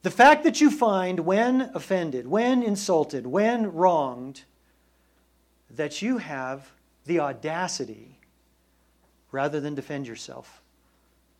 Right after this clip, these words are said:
to run back to the gospel for hope. You'll realize, "Holy cow, that's not from me. Oh my goodness,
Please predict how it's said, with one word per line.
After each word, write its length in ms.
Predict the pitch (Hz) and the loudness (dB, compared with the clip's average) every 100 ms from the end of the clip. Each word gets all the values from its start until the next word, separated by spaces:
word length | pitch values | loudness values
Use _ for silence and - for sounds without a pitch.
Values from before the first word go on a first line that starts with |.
| _ _ _ - | _ _ _ -12
to 120 | 127 | -8
run 220 | 127 127 | -6 -6
back 240 | 127 123 | -6 -8
to 100 | - | -12
the 60 | 120 | -14
gospel 440 | 120 117 113 - | -12 -12 -12 -18
for 200 | 113 - | -20 -20
hope. 340 | 98 104 101 _ _ _ _ _ _ _ _ - | -20 -20 -20 _ _ _ _ _ _ _ _ -10
You'll 160 | 135 | -8
realize, 400 | 127 123 120 117 | -8 -8 -10 -12
"Holy 180 | - 131 | -10 -12
cow, 160 | 113 127 | -12 -14
that's 240 | 113 135 | -14 -16
not 140 | 127 113 | -20 -20
from 160 | 117 | -20
me. 240 | 107 107 - _ _ _ _ _ _ _ _ _ _ _ _ _ _ | -20 -20 -20 _ _ _ _ _ _ _ _ _ _ _ _ _ _
Oh 60 | 151 | -10
my 100 | 139 | -4
goodness, 500 | 165 151 120 - | -4 -4 -8 -14